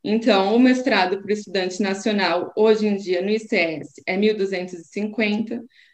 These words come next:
para o internacional C P L P, mil e quatrocentos, e para o internacional de outros, outros países, dois mil euros.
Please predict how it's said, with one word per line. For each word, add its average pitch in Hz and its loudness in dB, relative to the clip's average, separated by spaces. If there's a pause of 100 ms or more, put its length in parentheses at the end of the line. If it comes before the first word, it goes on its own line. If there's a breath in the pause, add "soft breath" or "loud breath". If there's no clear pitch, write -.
(120)
para 233 2
o 240 6
internacional 214 0
C 214 0
P 220 -2
L 196 0
P, 175 0
mil 262 2
e - -12
quatrocentos, 208 -6 (360 soft breath)
e 226 -4
para 247 -4
o - 2
internacional 233 2
de 202 -2
outros, 214 0
outros 196 -4
países, 214 0
dois 240 2
mil 254 4
euros. 165 -4